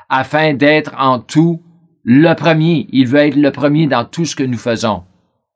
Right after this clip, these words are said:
Tout ce que nous faisons, il veut être le premier.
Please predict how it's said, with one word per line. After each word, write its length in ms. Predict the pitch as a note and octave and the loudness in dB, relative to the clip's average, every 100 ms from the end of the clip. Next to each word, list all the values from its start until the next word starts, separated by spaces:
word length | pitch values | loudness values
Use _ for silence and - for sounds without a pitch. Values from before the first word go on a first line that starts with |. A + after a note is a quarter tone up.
| _ | _
Tout 180 | - C#4 | 2 4
ce 100 | C#4 | 4
que 80 | F3 | -2
nous 240 | C#3 C3 | -2 -2
faisons, 340 | A2+ A#2 G#2 A2+ | -2 -2 -2 -2
il 160 | A#2 A#2 | -2 -4
veut 160 | G#2+ | -2
être 320 | B2+ C3+ C3 A#2+ | -2 -2 -2 -4
le 160 | A2 | -4
premier. 480 | - A2 G#2+ A2 G2 | -4 -6 -2 -2 -4